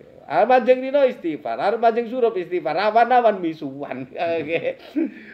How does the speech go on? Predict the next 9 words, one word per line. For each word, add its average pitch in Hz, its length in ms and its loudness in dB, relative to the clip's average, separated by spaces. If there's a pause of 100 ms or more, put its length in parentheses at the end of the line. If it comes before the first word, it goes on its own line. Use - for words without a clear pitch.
(120)
Wis 240 480 4
misuwan 214 560 -4
banting 160 380 -2
kabeh 180 240 -2
barang 170 360 0
ya. 143 120 -4 (1120)
Jadi 311 240 4 (1700)
fayara 320 720 2 (380)
fi 285 100 -8